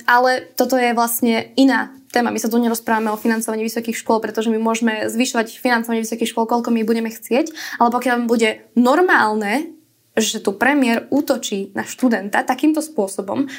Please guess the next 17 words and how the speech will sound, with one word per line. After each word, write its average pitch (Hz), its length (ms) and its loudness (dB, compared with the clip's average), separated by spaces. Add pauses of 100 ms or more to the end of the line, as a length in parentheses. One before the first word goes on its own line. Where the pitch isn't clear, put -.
tak - 240 -2 (160)
je 247 160 0
úplne 220 320 -4
jedno, 208 80 -4
aké 220 160 -6
budú, 202 240 -6
aký 233 400 -2
bude 220 160 0
mať 214 160 -2
rozpočet, 220 400 -4
e, - 20 -20 (640)
vysoké 247 320 0
školstvo 226 320 -4
na 220 80 0
Slovensku, 262 320 -2
pretože 226 320 0
tá, 214 160 0